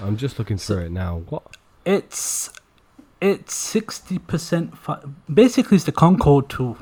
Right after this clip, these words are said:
Speaker 2: So because, you know, the Concorde, um, the program stopped after that, uh,
Speaker 1: I mean, that's
Speaker 2: incident,
Speaker 1: not,
Speaker 2: uh, with
Speaker 1: that's
Speaker 2: the
Speaker 1: not a
Speaker 2: first
Speaker 1: good
Speaker 2: one.
Speaker 1: thing. I was coming to that. I was thinking,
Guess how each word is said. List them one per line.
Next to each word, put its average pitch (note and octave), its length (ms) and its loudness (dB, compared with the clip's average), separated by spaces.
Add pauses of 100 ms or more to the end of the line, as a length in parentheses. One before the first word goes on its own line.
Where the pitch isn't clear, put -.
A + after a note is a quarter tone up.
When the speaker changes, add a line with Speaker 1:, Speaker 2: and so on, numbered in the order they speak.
(280)
Speaker 2:
So D3 320 -4
because, D#3 420 -6
you D#3+ 120 0
know, E3+ 80 2
the D#3 100 -2
Concorde, D3 460 2 (500)
um, A#2 540 2
the B2+ 80 -4
program C3 480 2
stopped - 400 -6
after B2 240 -2
that, A#2+ 240 -2
uh, A#2 260 -4
Speaker 1:
I - 40 2
mean, E3 160 4
that's F#3+ 220 0
Speaker 2:
incident, E3+ 220 0
Speaker 1:
not, B2+ 80 -4
Speaker 2:
uh, A2+ 120 -6
with - 140 -12
Speaker 1:
that's E3 220 0
Speaker 2:
the E3+ 80 2
Speaker 1:
not - 20 6
a C3 60 6
Speaker 2:
first A#2+ 60 -4
Speaker 1:
good D3 120 2
Speaker 2:
one. A2 80 -4
Speaker 1:
thing. G2 220 -2
I G#2+ 80 -4
was C3 220 -2
coming E3 380 0
to - 100 -8
that. F2 180 -4
I G#2+ 60 -8
was G#2+ 400 -6
thinking, C#3+ 440 -2